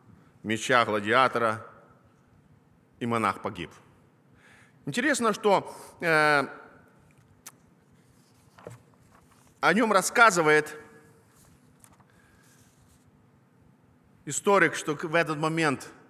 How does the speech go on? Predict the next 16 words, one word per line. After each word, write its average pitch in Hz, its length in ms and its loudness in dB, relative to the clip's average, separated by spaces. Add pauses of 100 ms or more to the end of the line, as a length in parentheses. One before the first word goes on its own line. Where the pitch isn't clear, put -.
(1080)
эта 131 200 -6
большая 131 420 0
толпа 120 580 -2 (920)
замолкла, 101 580 -6
когда 107 200 -6
увидела 107 340 -8
монаха 104 560 -6 (400)
обезглавленным. 92 840 -8 (1300)
Люди 147 160 -8
вдруг 175 220 -6
осознали, 170 540 -2
что 143 160 -10
они 147 160 -8
делают. 135 500 -12 (640)
Верующие 147 500 -8
люди. 147 300 -12